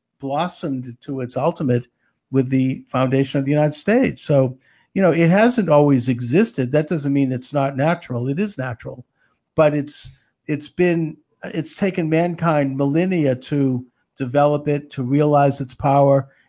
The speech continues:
and to put in place a means by which we as individuals can own property. And that doesn't mean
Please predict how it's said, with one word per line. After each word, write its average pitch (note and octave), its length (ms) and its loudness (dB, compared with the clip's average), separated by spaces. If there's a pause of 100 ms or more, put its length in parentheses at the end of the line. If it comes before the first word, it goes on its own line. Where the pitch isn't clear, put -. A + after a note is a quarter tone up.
and B2+ 200 -4
to C#3+ 120 -6
put C#3+ 280 -2
in C#3 160 -2
place C#3+ 400 0
a B2+ 60 -2
means C#3 560 0
by C3 120 0
which C3 400 -4 (760)
we D3+ 200 2
as C#3 160 0
individuals C#3 600 -2
can D#3+ 400 -2
own C3 200 0
property. C#3 440 -2
And F3 100 -2
that G3 160 0
doesn't F#3 320 -2
mean C#3 460 0